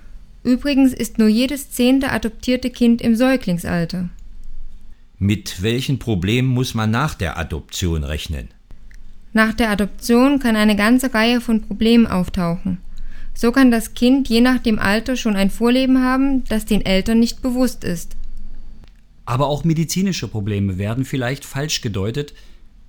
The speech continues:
Speaker 3: da man von Vorerkrankungen oder Erbfaktoren keine Kenntnisse hat.
Speaker 2: Man hört oft, dass adoptierte Kinder in einem bestimmten Alter wissen wollen, wer die leiblichen Eltern sind.
Speaker 1: Ja, es kann sein, dass die adoptierten Kinder ein Gefühl entwickeln,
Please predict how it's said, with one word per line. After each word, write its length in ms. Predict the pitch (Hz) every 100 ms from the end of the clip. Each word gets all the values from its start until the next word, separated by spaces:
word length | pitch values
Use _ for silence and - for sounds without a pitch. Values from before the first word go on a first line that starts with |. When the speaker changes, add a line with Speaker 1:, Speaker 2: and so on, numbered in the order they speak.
| -
Speaker 3:
da 200 | 107 117
man 180 | 143 147
von 200 | 139 120
Vorerkrankungen 1000 | - 165 - 110 113 120 139 139 147 156 - - - - 127
oder 300 | 139 156 123
Erbfaktoren 760 | 131 - 143 135 - 143 139
keine 280 | - 123 135
Kenntnisse 480 | - 143 - - 82
hat. 220 | 78 - - - - - _ -
Speaker 2:
Man 220 | 107 127
hört 300 | 135 151 -
oft, 500 | 156 175 - - - 104
dass 260 | 98 -
adoptierte 600 | 107 98 85 - 131 139 98
Kinder 460 | - 131 160 170
in 120 | 120
einem 320 | - 104 98 80
bestimmten 600 | 82 - 123 160 - 120
Alter 460 | 90 107 117 82
wissen 280 | 104 156 131
wollen, 340 | 95 101 123
wer 140 | 92 92
die 140 | 104
leiblichen 540 | 85 90 - 82 85 78
Eltern 340 | 78 78 69
sind. 420 | 64 65 57 - - - - - - - - - -
Speaker 1:
Ja, 440 | 247 202 202 254 262 - - -
es 180 | 233 -
kann 220 | 254 226
sein, 280 | 226 277 262
dass 140 | 247
die 140 | 247
adoptierten 640 | - 226 220 - 269 262 247
Kinder 340 | 240 247 254
ein 160 | 214 214
Gefühl 380 | 214 - 262 269
entwickeln, 600 | 262 247 247 254 254